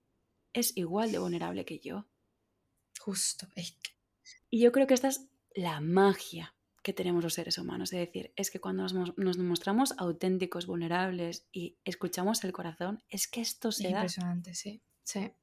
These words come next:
Speaker 2: totalmente, es, eh, no, es invaluable, o sea, realmente es algo increíble y hay una conexión tan bonita que,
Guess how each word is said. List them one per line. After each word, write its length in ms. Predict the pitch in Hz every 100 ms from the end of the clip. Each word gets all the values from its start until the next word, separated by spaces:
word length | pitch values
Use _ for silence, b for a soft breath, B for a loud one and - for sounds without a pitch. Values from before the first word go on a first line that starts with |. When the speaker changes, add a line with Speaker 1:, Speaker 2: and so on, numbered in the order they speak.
| _ _ _ _ _ -
Speaker 2:
totalmente, 580 | 202 196 190 190 185 180
es, 120 | -
eh, 260 | - 190 190 B B B B -
no, 340 | 202 190 190
es 100 | 190
invaluable, 500 | 208 220 202 180 170
o 40 |
sea, 200 | 170 - 180
realmente 400 | 170 180 180 185
es 60 |
algo 500 | 196 190 202 196 180 b b b b b b b _ _ B B B B B B -
increíble 560 | 208 196 185 196 214 208
y 40 |
hay 140 | 185
una 140 | 185 202
conexión 520 | 208 185 - 190 190
tan 160 | 202 208
bonita 420 | 185 190 190 208
que, 440 | 208 185 175 175